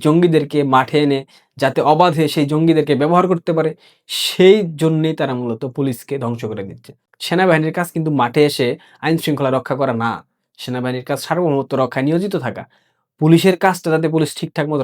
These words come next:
রান্না করাইতে পারে, সেই জন্য পুলিশের পোশাকটাকে এইভাবে অসম্মানিত করা হলো। এইটা কোনো পুলিশের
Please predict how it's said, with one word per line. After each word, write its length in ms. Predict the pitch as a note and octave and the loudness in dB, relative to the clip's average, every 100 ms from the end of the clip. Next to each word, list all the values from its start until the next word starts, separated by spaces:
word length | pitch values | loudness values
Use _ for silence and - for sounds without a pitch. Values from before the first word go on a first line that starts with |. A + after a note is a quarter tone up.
| B2+ | 0
রান্না 260 | D3 E3 C#3 | 0 0 -2
করাইতে 280 | A#2+ G#2+ G#2+ | -4 -6 -8
পারে, 160 | A2+ F#2 - _ _ - | -8 -10 -16 _ _ -4
সেই 200 | D3 D3+ | 0 0
জন্য 160 | B2+ A#2+ F#3 - _ _ | 0 -2 -6 -12 _ _
পুলিশের 320 | F3+ G#3 A#3+ A3+ | 4 6 4 2
পোশাকটাকে 460 | G3 G3+ F#3+ E3+ F3 | 0 -2 0 0 0
এইভাবে 280 | D#3 D3 C3 F#3 - _ D#3 | 0 0 0 0 -6 _ -6
অসম্মানিত 480 | - G3 F3+ F3 D#3+ A#2+ | 0 0 2 -2 -2 -4
করা 120 | G2+ | -6
হলো। 120 | F#2 G2 _ _ - | -8 -12 _ _ -2
এইটা 200 | B3 A3+ A3 | 2 4 4
কোনো 120 | A3 G3+ | 2 2
পুলিশের 280 | G#3 F#3+ | 2 2